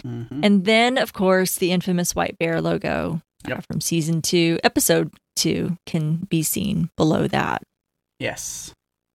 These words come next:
Speaker 1: <laughs>
Speaker 2: Love that. I love, I love Easter eggs. I love that they always throw those in there. Um, what do you, w-, uh,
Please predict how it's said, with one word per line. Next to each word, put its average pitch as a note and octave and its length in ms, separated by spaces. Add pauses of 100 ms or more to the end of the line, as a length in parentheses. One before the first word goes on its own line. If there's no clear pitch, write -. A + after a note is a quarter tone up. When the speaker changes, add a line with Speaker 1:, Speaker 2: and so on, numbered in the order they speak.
Speaker 1:
<laughs> - 420
Speaker 2:
Love - 320
that. - 280
I F#3+ 140
love, F#3+ 580
I G#3+ 140
love D#4+ 360 (180)
Easter D#3+ 340
eggs. - 340
I F3+ 80
love F#3+ 360
that E3+ 180
they E3 220
always E3 200
throw F3+ 200
those F3 200
in - 140
there. - 280 (520)
Um, E3+ 380 (420)
what G#3 140
do G#3+ 80
you, - 120
w-, F#3+ 220
uh, E3+ 300